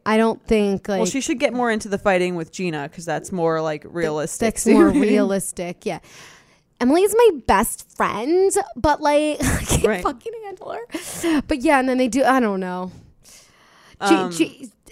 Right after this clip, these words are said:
Speaker 1: I can't, Gina's, like, not a good character, but she somehow
Speaker 2: She's, like,
Speaker 1: is
Speaker 2: se-, very self-destructive.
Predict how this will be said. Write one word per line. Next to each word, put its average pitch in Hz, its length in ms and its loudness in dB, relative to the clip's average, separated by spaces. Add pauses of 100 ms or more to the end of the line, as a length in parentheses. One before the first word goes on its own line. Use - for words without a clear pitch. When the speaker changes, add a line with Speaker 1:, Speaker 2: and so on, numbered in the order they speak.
(220)
Speaker 1:
I 320 120 0
can't, 370 420 0 (160)
Gina's, 370 340 2
like, - 200 0
not 339 280 4
a 339 60 2
good 240 400 0
character, 208 680 0
but 233 300 2
she 233 500 -4
somehow 233 580 4
Speaker 2:
She's, 226 120 0
like, 233 100 4
Speaker 1:
is - 80 -8
Speaker 2:
se-, 240 140 4
very 208 280 4
self-destructive. - 960 -8